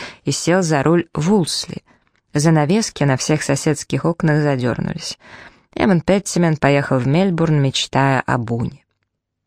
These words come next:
Сердце Тилли громко стучало, но она постаралась взять себя в руки.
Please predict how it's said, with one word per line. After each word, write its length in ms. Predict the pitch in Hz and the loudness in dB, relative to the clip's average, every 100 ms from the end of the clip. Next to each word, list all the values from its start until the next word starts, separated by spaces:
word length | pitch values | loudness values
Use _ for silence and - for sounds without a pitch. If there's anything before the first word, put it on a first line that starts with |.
| _ _ _ _ _ _ _ _ _ _ _ _ _ _ _ _ | _ _ _ _ _ _ _ _ _ _ _ _ _ _ _ _
Сердце 460 | - - 240 - 196 | -12 0 0 0 -6
Тилли 420 | - - 202 180 | -4 0 2 2
громко 440 | 160 170 175 - 165 | 2 2 2 0 -2
стучало, 800 | - - 160 - 226 233 139 139 | -2 -4 -4 -2 0 2 2 2
но 140 | 139 | 2
она 200 | 139 151 | 0 -2
постаралась 640 | - - - 151 151 156 | -2 -2 0 2 2 2
взять 360 | 139 131 139 - | 0 0 0 -2
себя 320 | - 131 123 | -6 -2 -2
в 80 | - | -2
руки. 380 | - - - | -6 -10 -18